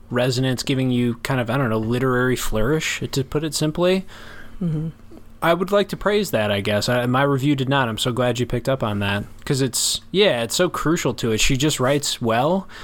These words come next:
Speaker 1: Again, fairly or not, evenly or not, bigger questions, bigger debates. But she definitely has a journalistic eye and ear and then kinda leans in at really good moments. And, yeah,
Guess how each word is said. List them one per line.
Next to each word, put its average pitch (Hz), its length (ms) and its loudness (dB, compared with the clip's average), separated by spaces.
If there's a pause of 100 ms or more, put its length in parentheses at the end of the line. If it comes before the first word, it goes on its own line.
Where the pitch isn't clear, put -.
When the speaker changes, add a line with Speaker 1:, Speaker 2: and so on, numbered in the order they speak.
(300)
Speaker 1:
Again, 123 460 0
fairly 135 500 2
or 131 120 2
not, 143 340 2
evenly 135 420 0
or 131 120 2
not, 127 340 0
bigger 123 260 0
questions, 127 480 0
bigger 117 280 0
debates. 110 520 0 (360)
But 170 160 0 (120)
she 165 200 2
definitely 202 380 2
has 165 220 2
a 151 60 2
journalistic 139 840 0
eye 127 240 2
and 127 180 2
ear 123 360 2
and 139 180 2
then 120 420 0 (160)
kinda 220 380 2
leans 151 400 2
in 117 400 0 (260)
at 120 160 -2
really 135 240 2
good 120 220 0
moments. 117 500 0
And, 107 240 -4 (140)
yeah, 117 220 -2